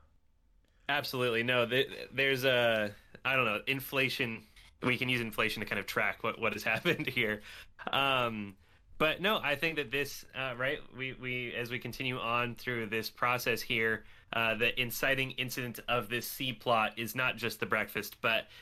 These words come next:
that Leo now has two tickets, uh, to the Beijing Opera that he doesn't need because, uh, he managed to talk to his ex-wife about those tickets,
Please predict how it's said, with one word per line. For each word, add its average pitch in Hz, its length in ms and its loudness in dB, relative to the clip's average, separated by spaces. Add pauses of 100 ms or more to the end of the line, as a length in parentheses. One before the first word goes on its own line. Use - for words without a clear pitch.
(120)
that - 200 0
Leo 123 340 2
now 113 340 2
has 107 480 0 (100)
two 156 260 -2
tickets, 113 560 -4 (440)
uh, 98 280 2
to - 140 -6
the 104 100 -4
Beijing 101 420 -2
Opera 104 320 2
that 98 80 -2
he 101 100 -4
doesn't 98 320 -2
need 92 260 -4
because, 110 540 0 (400)
uh, 98 240 0 (340)
he 117 140 -2
managed 117 380 2
to 110 60 -8
talk 120 200 0
to 117 80 -4
his 107 100 0
ex-wife 104 400 2
about 98 220 0
those 98 160 -2
tickets, 185 440 0